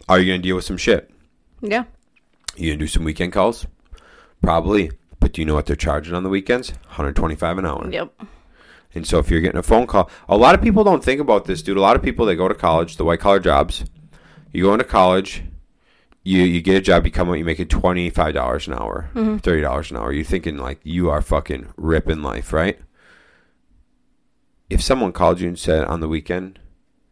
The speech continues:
Speaker 1: "Hey, can you come in and do this work?" You know, so say, just, let's just say, um, let's say your job is an engineer, right?
Speaker 2: Mm-hmm.
Speaker 1: Easy enough. Someone calls you and said, "Hey, could you work Saturday?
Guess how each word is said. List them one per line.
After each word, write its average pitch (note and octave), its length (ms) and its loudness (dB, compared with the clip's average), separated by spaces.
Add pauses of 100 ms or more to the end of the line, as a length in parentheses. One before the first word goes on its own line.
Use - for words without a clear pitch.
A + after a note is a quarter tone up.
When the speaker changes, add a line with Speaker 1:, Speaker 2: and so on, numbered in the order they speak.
(460)
Speaker 1:
"Hey, G2+ 200 2
can - 180 -6
you G2 80 0
come F#2+ 260 0
in F2+ 60 -2
and F2 140 -4
do E2+ 140 -2
this E2 180 -4
work?" E2+ 280 0
You G2+ 120 -6
know, F#2 80 0
so G2+ 160 -2
say, G#2+ 240 2
just, G2+ 340 -4
let's G2+ 220 2
just A#2+ 240 0
say, G2+ 420 6 (680)
um, D#2+ 760 4 (380)
let's F#2+ 280 0
say F2+ 580 4 (180)
your E2+ 400 4
job D#2 800 2 (140)
is D2+ 260 -4
an C#2 100 -8
engineer, D2 560 -10
right? A2 200 0
Speaker 2:
Mm-hmm. G#2+ 160 -4
Speaker 1:
Easy D#2 180 -4
enough. A#1+ 280 -6 (320)
Someone G2 320 2
calls F2+ 360 4
you F2 100 -2
and E2+ 80 -6
said, F2+ 140 0
"Hey, G2 140 2
could F#2+ 200 -8
you A#2+ 120 6
work A2+ 180 6
Saturday? F#2+ 640 4